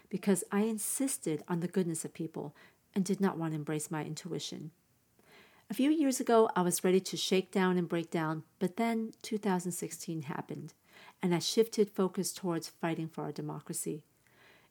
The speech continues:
Incidentally, our political landscape actually clarified what I discovered to be similar patterns of personalities and players of our society with that of those within my personal circles.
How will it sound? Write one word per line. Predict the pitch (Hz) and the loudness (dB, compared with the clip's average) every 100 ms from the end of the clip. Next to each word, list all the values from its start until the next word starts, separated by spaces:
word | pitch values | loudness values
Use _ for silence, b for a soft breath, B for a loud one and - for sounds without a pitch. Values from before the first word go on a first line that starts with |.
| - | 0
Incidentally, | 220 208 180 202 202 247 247 247 | 2 2 4 6 4 0 -4 -2
our | - | -2
political | 190 190 190 214 220 | -2 0 0 2 2
landscape | 202 185 - 190 180 - | 2 2 2 0 0 0
actually | 180 226 - 302 294 | 0 0 -2 -4 -4
clarified | - - 220 285 285 - 151 151 156 B B B | -4 0 2 2 -2 -2 0 -2 -6 B B B
what | 190 190 | 2 4
I | 233 | 4
discovered | - - 254 240 185 175 | 0 -2 0 2 0 0
to | 185 | 0
be | 175 | 0
similar | - 208 214 240 | 0 2 2 0
patterns | 240 - 175 175 175 170 | -4 0 2 2 2 -2
of | - 175 | -6 -8
personalities | - 156 160 156 156 185 214 220 - | -6 -6 -4 -2 -2 0 2 0 0
and | 185 - | -6 -4
players | 190 175 160 - | -2 0 0 -2
of | 160 | -6
our | |
society | 156 175 - 160 156 156 147 B B B - | -6 -6 -2 -2 -2 -2 -4 B B B 0
with | 196 | 2
that | 196 196 214 - | 4 4 4 -2
of | 202 | -2
those | 196 185 202 - | 2 4 4 0
within | 202 175 170 | -2 0 0
my | 170 | -4
personal | - 170 156 165 | -4 -6 -4 -6
circles. | 156 170 170 170 147 - | -4 -4 -4 -6 -6 -8